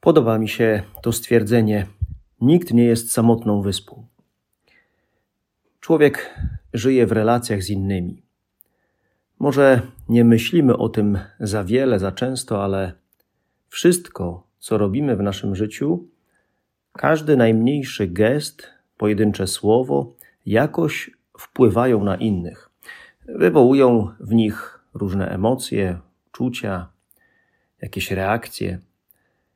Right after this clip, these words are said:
Możemy wprowadzać w życie innych pokój albo wręcz przeciwnie. Możemy mniej lub bardziej umyślnie kogoś kochać albo ranić.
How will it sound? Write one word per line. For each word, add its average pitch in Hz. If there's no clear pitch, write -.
Możemy 156
wprowadzać 131
w 92
życie 127
innych 104
pokój 147
albo 90
wręcz 95
przeciwnie. 123
Możemy 110
mniej 120
lub 104
bardziej 104
umyślnie 104
kogoś 95
kochać -
albo 87
ranić. 107